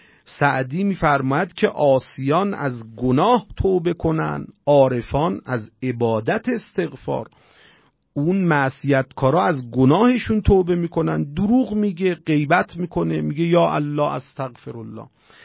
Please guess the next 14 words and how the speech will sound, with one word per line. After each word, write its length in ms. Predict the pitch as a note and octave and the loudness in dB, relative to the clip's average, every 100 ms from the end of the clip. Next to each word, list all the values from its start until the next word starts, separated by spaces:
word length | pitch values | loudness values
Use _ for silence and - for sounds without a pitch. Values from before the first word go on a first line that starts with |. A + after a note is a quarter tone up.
| - - - | -20 -12 -2
اما 240 | B2 F3 | 2 2
مقام 600 | F#3+ D3 B2 C3 C3 C3 | 2 2 4 6 6 4
اولیا 600 | B2+ B2+ A#2+ A#2 B2 D3 | 0 -2 -2 0 2 2
اینجور 440 | F3 C3+ A2+ D3+ | 2 0 0 -2
نیست، 280 | F#3 G#3 - _ | -2 -4 -6 _
عرفا 600 | D3 C#3 B2 - D3 F3+ | -2 0 -2 -2 0 0
از 280 | - C3 A#2 - | 0 -6 -6 -4
عبادتشون 1120 | C#3 B2 B2 A2+ G#2+ E3 A3+ C4 A#3 G#3+ F#3 | -4 0 0 0 -2 -2 0 -2 -2 -4 -6
استغفار 720 | D3 C#3 - B2+ A2 - A#2+ A2+ | -6 -10 -10 -10 -10 -8 -8 -6
می‌کنن، 460 | A2 - A2 A2 G#2+ | -12 -12 -12 -14 -6
گناه 440 | A#2 B2+ F3 G#3+ - | 0 4 4 2 0
که 100 | - - | -8 -8
اصلاً 340 | A#2+ C3 E3+ | -12 -4 -2
نمی‌کنن. 680 | B3+ C4 B3+ - A#3+ C4 | 0 0 0 0 2 0